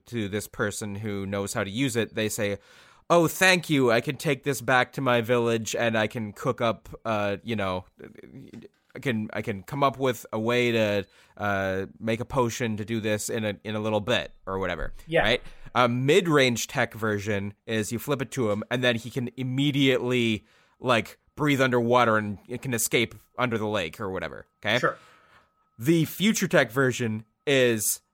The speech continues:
Speaker 1: the second he touches that gold, he can just, like, absorb it into the nanobots in his hand and then turn it into, like, a machine gun or something.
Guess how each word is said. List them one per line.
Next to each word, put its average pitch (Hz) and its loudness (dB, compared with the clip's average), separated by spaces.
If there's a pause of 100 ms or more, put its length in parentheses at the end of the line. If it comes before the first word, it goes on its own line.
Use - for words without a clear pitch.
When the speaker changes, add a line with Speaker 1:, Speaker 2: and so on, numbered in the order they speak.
Speaker 1:
the 139 -2
second 160 2
he 143 -2
touches 139 -2
that 117 4
gold, 135 4 (180)
he 143 -8
can 147 0
just, 135 0
like, 147 0
absorb 139 2
it 131 4
into 135 2
the 123 2
nanobots 120 2
in 113 -6
his 107 -4
hand 120 2
and 110 -4
then 110 -2
turn 127 -6
it 123 0
into, 117 -4
like, 107 -2
a 107 -4
machine 110 -6
gun 90 -6
or 82 -10
something. 80 -12